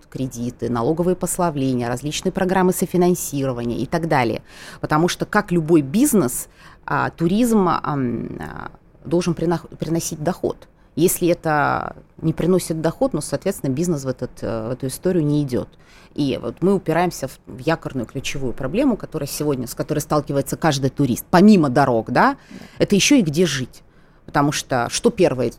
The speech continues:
Speaker 1: человек, выбирая поездку, он смотрит, как добраться и где я буду жить. Вот где жить, это гостиницы самого разного формата. Почему они у нас в стране в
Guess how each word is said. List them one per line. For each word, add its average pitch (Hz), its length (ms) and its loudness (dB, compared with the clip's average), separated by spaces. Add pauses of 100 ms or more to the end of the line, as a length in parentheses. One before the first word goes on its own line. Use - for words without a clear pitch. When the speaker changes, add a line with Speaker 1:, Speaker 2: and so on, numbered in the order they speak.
(140)
Speaker 1:
человек, 135 240 -2
выбирая 147 320 0
поездку, 262 340 0
он 160 40 0
смотрит, 135 300 -4
как 196 200 0
добраться 226 540 0 (300)
и 139 40 -4
где 151 200 2
я 202 80 4
буду 139 260 -4
жить. - 300 -10 (560)
Вот - 160 -2 (160)
где 160 300 4
жить, 285 340 4
это - 180 0
гостиницы 196 600 0
самого 165 380 0
разного 135 360 -2
формата. 117 560 -6 (240)
Почему 220 340 4
они 254 180 10
у 247 40 6
нас 233 180 4
в - 40 -6
стране 208 400 2
в - 20 -10